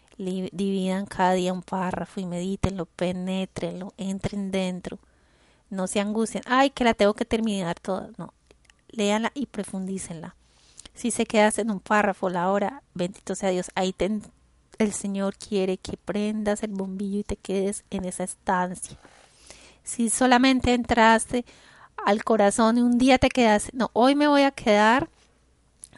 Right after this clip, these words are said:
ponle que la hagas ocho días, ¿no? "Hoy solo voy a meditar en la, en la inteligencia de Jesús",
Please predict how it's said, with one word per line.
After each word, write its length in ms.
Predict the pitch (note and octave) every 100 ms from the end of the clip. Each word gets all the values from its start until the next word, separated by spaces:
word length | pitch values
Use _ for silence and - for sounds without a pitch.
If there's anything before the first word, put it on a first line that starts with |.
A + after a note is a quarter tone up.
| -
ponle 280 | - G#3 A3+
que 100 | -
la 120 | G3+
hagas 200 | F#3+ G3+ -
ocho 260 | G3+ -
días, 240 | G3 F3 -
¿no? 120 | G#3+ - _ - _ _
"Hoy 220 | - A3+
solo 280 | B3+ C#4 C#4+
voy 120 | D4
a 80 | D4
meditar 500 | D4 C4+ - B3 B3 -
en 380 | A#3 A#3 A#3
la, 140 | A#3 G#3+ _ -
en 240 | G#3 G#3+
la 220 | A3 G#3+
inteligencia 640 | G#3+ G#3+ G#3 G#3 G#3+ G#3 A#3+
de 60 |
Jesús", 380 | A#3 G#3 F3+ -